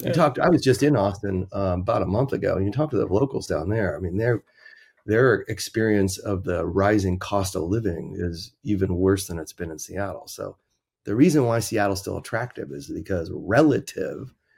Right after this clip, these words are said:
Speaker 1: to alternatives, for many people, it's still very attractive. And I think the other thing that people don't have,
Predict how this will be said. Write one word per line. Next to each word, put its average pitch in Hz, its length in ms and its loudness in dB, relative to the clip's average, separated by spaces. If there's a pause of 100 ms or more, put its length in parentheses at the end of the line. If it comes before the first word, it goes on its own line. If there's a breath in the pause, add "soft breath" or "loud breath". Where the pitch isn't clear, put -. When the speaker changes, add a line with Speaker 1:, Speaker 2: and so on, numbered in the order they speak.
(320)
Speaker 1:
to 98 180 -2
alternatives, 101 1000 -4 (580)
for 98 200 2
many 113 300 6
people, 92 540 -4
it's 123 180 -2
still 131 260 2
very 101 280 2
attractive. 139 640 -4 (800 soft breath)
And 160 100 4
I 185 60 8
think 214 160 6
the 180 80 4
other 214 200 6
thing 226 200 2
that 165 100 6
people 151 260 4
don't 135 200 4
have, 123 240 -2